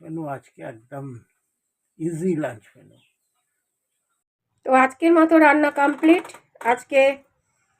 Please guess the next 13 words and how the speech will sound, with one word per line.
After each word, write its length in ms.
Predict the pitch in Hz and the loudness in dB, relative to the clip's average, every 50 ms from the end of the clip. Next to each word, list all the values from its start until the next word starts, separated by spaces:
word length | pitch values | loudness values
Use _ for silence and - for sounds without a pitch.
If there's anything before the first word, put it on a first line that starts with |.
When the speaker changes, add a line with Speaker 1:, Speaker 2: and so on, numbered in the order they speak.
| _ _ _ _ 254 | _ _ _ _ 0
Speaker 2:
রান্না 380 | 254 254 247 262 269 285 285 277 277 | 4 4 4 4 4 2 0 0 -2
কি 80 | 285 269 262 | -6 -10 -10
কি 80 | 294 269 - 294 | -10 -10 -6 0
করেছি 380 | 277 277 262 285 277 - 311 311 311 311 311 | 4 4 4 4 4 2 2 2 2 2 2
তোমাদের 300 | 233 233 233 233 240 240 | 0 -2 -2 -2 -2 -2
একটু 240 | 240 233 - - 220 214 208 247 | -2 -4 -4 -8 -10 -4 -2 -2
দেখিয়ে 300 | 240 240 - 311 311 294 302 | -2 -2 0 0 0 2 2
দিচ্ছি, 360 | 320 320 - - - - 330 349 359 - _ _ _ _ _ _ - _ _ _ _ _ _ _ - | 2 0 0 -6 -8 -6 -6 -6 -6 -10 _ _ _ _ _ _ -20 _ _ _ _ _ _ _ -12
কারণ 300 | 233 240 233 247 247 262 240 240 | -6 -2 -2 0 0 0 0 0
এখন 160 | 254 254 254 254 | -2 -2 -2 0
টেবিলে 320 | 277 247 233 262 269 262 240 240 - | 0 -2 -2 0 -2 -2 -2 -2 -4
সাজিয়ে 300 | 254 220 226 254 277 277 277 | -8 -8 -6 -6 -2 0 0
রেখেছি। 340 | 269 277 311 294 - - | 0 0 -4 -6 -6 -8